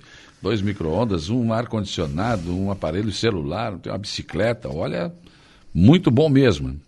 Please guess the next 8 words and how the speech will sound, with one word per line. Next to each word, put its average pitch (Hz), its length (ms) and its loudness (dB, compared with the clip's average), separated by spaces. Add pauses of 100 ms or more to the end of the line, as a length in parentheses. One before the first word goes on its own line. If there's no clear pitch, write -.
Premiação 101 840 0 (500)
de 90 200 2
ponta. 90 640 2 (640)
Vamos 98 240 2
ver 120 140 6
aqui. 107 420 2 (560)
A 80 100 0
Benta? 113 480 4